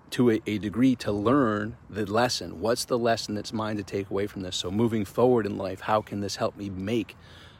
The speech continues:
smarter thoughts, words, and actions occur? And then cut the ties. Don't continually let that beat you up and drag you down. Be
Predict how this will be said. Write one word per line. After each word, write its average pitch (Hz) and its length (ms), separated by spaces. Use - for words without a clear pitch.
smarter 101 420
thoughts, 95 480
words, 95 340
and 95 180
actions 95 400
occur? - 400
And 98 240
then 107 440
cut - 200
the - 80
ties. 110 560
Don't 123 280
continually 127 580
let 104 300
that 104 260
beat 110 180
you 104 200
up 104 180
and 98 120
drag 101 300
you 90 100
down. 107 320
Be 127 360